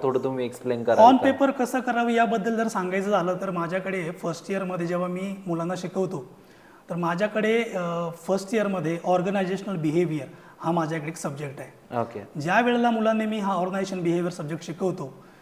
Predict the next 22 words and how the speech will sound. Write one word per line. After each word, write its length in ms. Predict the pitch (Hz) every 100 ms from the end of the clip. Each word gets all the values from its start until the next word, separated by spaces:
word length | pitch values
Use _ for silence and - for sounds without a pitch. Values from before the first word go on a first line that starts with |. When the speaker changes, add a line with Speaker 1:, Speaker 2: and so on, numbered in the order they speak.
| - - _
Speaker 2:
तो 160 | 220 254
सब्जेक्ट 400 | 247 190 220 -
शिकवत 300 | 220 208 202
असताना 400 | - - 202 202
पहिले 420 | 196 190 208 226 226
आठ, 240 | 185 196 202
एक 140 | 226 -
आठ 180 | 190 190
दहा 180 | 214
दिवस 320 | 214 202 202 202
मी 60 | 202
मुलांची 400 | 196 196 196 208
फक्त 240 | 180 -
वेव्हलेंथ 360 | 180 185 185 175
अंडरस्टँड 480 | 160 156 156 151
करतो 400 | 147 143 160 214 - - - -
की 60 | 202
आलेला 380 | 175 175 214
जो 140 | 226 233
काही 140 | 233 233
क्राऊड 300 | 196 214 202
आहे 460 | 151 135 - -